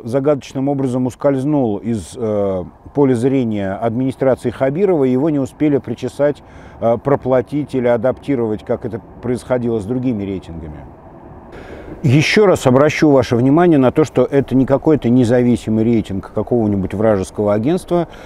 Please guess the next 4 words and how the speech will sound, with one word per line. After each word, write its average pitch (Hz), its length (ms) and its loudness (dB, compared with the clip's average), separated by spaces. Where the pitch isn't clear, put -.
это 160 500 4
рейтинг 139 640 2
правительственного 117 1000 0
ин-, 107 100 -2